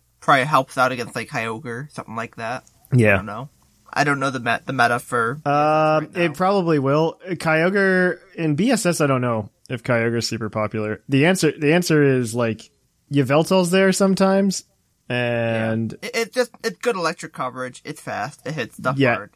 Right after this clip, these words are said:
Speaker 2: I mean, it's just good. Koko's good.
Speaker 1: Yeah.
Speaker 2: Done. That, that's team.
Speaker 1: And then our last lot is a single strike Urshifu with a focus sash, max attack, max speed Jolly with four special defense,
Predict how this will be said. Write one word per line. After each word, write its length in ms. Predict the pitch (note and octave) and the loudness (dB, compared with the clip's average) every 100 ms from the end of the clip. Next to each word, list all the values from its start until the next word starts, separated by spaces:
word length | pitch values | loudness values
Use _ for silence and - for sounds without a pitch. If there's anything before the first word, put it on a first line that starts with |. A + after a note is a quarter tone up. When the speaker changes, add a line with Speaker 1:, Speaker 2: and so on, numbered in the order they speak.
| _ - | _ -2
Speaker 2:
I 80 | D#3 | 2
mean, 180 | D#3+ | 4
it's 120 | E3+ F3 | 4 2
just 180 | F3 - | 0 2
good. 320 | C#3 A2+ - _ | 2 2 -6 _
Koko's 360 | - E3+ F#3 C#3+ | 0 2 2 2
good. 280 | C3+ A#2+ F#2 _ - | 2 0 -2 _ -18
Speaker 1:
Yeah. 320 | A#2 A#2+ B2 - | -12 -10 -6 0
Speaker 2:
Done. 320 | B2+ A2 G2+ _ _ _ _ | 2 2 -4 _ _ _ _
That, 260 | C#3 C#3+ - | 0 0 0
that's 180 | B2+ A#2 | -4 -4
team. 180 | - A#2+ | -2 -2
Speaker 1:
And 240 | E3 D#3 | -2 -4
then 420 | D3+ D3 C#3 C3 - _ _ _ - | -6 -6 -8 -12 -18 _ _ _ -2
our 160 | C#3 | -2
last 380 | C3 D#3+ A3 - | 2 2 2 0
lot 360 | D#3 C#3+ - - | 4 6 4 -2
is 240 | C#3+ C3 - | -6 -6 -6
a 340 | C3+ C3+ C3+ | -4 -2 -2
single 400 | C3 F#3+ G3 A#3 | -4 -6 -4 -4
strike 460 | G#3+ - F3 E3 - | -6 -2 0 0 -2
Urshifu 520 | - - F3+ D3 C3 | -6 -4 -8 -8 -8
with 140 | A#2+ - | -8 -10
a 40 | |
focus 360 | - D#3 G#2+ - | -4 -4 -6 -10
sash, 720 | - D#3+ G#3+ - - - - | -2 -2 -2 -6 -10 -12 -6
max 320 | D3 C3+ - | 0 0 0
attack, 300 | D#3+ C3 - | 0 0 -2
max 260 | C3+ A#2+ - | -8 -8 -8
speed 300 | C#3 B2 A#2+ | -6 -6 2
Jolly 380 | C3 C#3+ D#3 | 4 4 2
with 120 | C3+ - | -4 -6
four 240 | B2+ A#2+ | -6 -6
special 300 | - A#2 - | -6 -10 -10
defense, 580 | - - F3 F#3 - | -8 0 2 0 -6